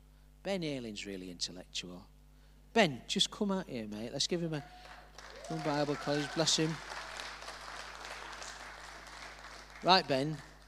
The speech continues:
with that red pen, I want you to imagine that within this circle is all the knowledge,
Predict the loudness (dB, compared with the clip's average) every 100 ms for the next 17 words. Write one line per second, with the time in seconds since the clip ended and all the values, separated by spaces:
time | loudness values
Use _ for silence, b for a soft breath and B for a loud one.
0 | -20 -20 -20 -20 2 4 8 8 6 0
1 | 0 -4 -4 0 6 8 10 8 8 6
2 | 6 6 4 4 2 0 -2 -8 b b
3 | 4 6 6 6 6 8 8 8 8 8
4 | 10 10 8 6 0 0 0 -2 b b
5 | b -16 -4 -2 -2 -4 -16 -20 -20 -20
6 | -4 4 8 10 10 10 10 8 6 2